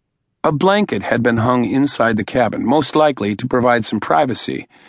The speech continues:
and both Hickok and Wellman stepped behind it. One of them, it never was quite clear which,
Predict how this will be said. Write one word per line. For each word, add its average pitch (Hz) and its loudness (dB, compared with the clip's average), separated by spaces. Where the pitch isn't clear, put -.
and 131 0
both 170 2
Hickok 143 2
and 123 0
Wellman 135 2
stepped - -2
behind 131 0
it. - -18
One 196 4
of 131 2
them, 123 0
it 151 -2
never 160 4
was 135 2
quite 165 0
clear 127 0
which, - -2